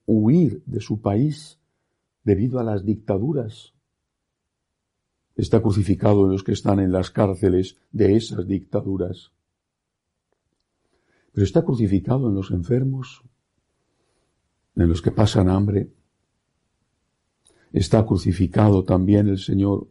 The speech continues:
en el propio sagrario, debido a la soledad en que muchos le mantienen. Está crucificado cuando alguien comulga sin deber comulgar. El Señor está crucificado cuando en su iglesia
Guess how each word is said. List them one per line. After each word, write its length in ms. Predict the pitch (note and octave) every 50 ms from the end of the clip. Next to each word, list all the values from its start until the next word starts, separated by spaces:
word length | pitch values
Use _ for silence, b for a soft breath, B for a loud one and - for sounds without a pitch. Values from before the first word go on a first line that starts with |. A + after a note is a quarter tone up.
| _ _ _ _ _ _ _ _ _ _ _ _ _ _ -
en 120 | A#2 G#2+
el 180 | G#2 G2 F#2+ G2
propio 420 | - A#2 A2+ A2+ - A2+ A#2 A2
sagrario, 800 | G#2+ - A#2 G#2 F#2+ G2+ G#2+ B2+ C3 B2 A2 G#2 F#2 F#2+ G#2+ - _ _ _ _ _ _ _ _ _ _ _ _ _ _ _ _ _ _ _ _ _ _ _ -
debido 340 | G2+ F#2+ F#2+ G2+ G2+ G2+
a 40 | G2
la 120 | G2 G2 G#2
soledad 720 | - - G#2+ G2 F#2+ F#2+ F#2+ G2+ G#2 A2+ G#2+ G#2 - - _ _ _ _ _ _ _ _ _ _ _ _ _ _ _ _ _ _ _ _
en 180 | - F#2 E2+ D#2+
que 140 | F2+ F#2
muchos 400 | E2+ F2 F#2+ G2+ - - G2 F2+
le 120 | F#2+ F#2+ F#2
mantienen. 720 | F#2 F#2+ F#2+ F#2+ F2+ - A2+ A2 G#2 F#2+ F#2 F#2 - - - _ _ _ _ _ _ _ _ _ _ _ _ _ _ _ _ _ _ _
Está 260 | - - - D3+ C3+
crucificado 680 | - D3 A2 C3 A#2+ G#2+ A#2 G#2+ C#3+ D3 D3+ C3 A#2 A2
cuando 260 | A2+ G#2+ G2 F#2+ G2 G#2+
alguien 300 | A2 A2+ A2+ A2 A2 A2+
comulga 680 | A2 G2 G2 G2+ G2+ G2 F#2+ F#2 F#2 F#2+ F#2 F#2+ - - _ _ _ _ _ _ _
sin 240 | - - - F#2+ D#2+
deber 360 | F2 E2+ F2 G2+ A2+ A2 A2
comulgar. 600 | - G2 F#2 F#2 F#2 F#2 F#2+ F#2+ F#2+ F#2+ - - _ _ _ _ _ _ _ _ _ _ _ _ _ _ _ _ _ _ _ _ _ _ _ _ _ _ _ _ _ _ _ _ _
El 160 | - G#2 F#2
Señor 380 | - - A2+ G2 G2 G2 G2 F#2+
está 260 | G#2 - - G#2 G#2
crucificado 760 | - G2+ F#2 - A2 F2+ - F2 - - G#2 G#2 G2 F#2+ F#2 -
cuando 300 | F2+ F2+ F#2 F#2+ F#2+ F#2+
en 60 | F#2
su 160 | F#2+ - A2
iglesia 560 | G#2+ F#2+ G2 G2+ G2+ G2+ - - G2+ F#2+ G2